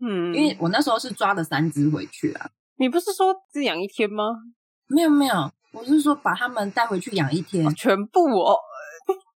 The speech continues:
Speaker 2: 因为我觉得他们是兄弟姐妹，不可以分开。
Speaker 1: <laughs> 好哦。
Speaker 2: <laughs> 哦，很荒唐，我知道，对不起，我错了，我现在要一直补这句话。<laughs> 然后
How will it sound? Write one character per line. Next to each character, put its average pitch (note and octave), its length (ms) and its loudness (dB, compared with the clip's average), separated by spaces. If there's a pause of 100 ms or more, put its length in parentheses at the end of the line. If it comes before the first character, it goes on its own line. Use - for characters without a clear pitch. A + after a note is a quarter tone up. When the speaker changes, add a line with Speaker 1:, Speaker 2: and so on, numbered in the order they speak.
(160)
Speaker 2:
因 - 80 -6
为 A#4+ 140 2
我 D4 60 0
觉 E4+ 100 2
得 F#4 80 4
他 G#4 120 6
们 G#4 100 2
是 G4+ 80 -4 (240)
兄 A4 180 0
弟 G#4+ 160 -2
姐 B3+ 200 -4
妹， E4+ 180 0
不 F#4 120 2
可 D4 60 4
以 A#3+ 60 0 (100)
分 D#4 220 2
开。 D#4 440 -2 (300)
Speaker 1:
<laughs> - 340 -14 (160)
好 E4 80 2
哦。 E4 540 8
Speaker 2:
<laughs> G#4+ 1300 -4
哦， F#4 160 4
很 C#4+ 460 0
荒 F4+ 320 4
唐， B3 240 4
我 G#3 140 -2
知 B3+ 140 -6
道， B3 180 4
对 B3+ 120 -4
不 C#4 60 -2
起， C4+ 140 -6
我 F3 140 2
错 F#3 300 0
了， D#3 100 4
我 E3 80 2
现 B3 120 0
在 C4+ 80 0
要 C#4 220 2
一 D4 40 0
直 D4 120 -10
补 D#3 200 -4
这 F#3 120 -4
句 F3 100 0
话。 F#3+ 220 2 (640)
<laughs> - 720 -12
然 G3+ 200 0
后 C4+ 320 4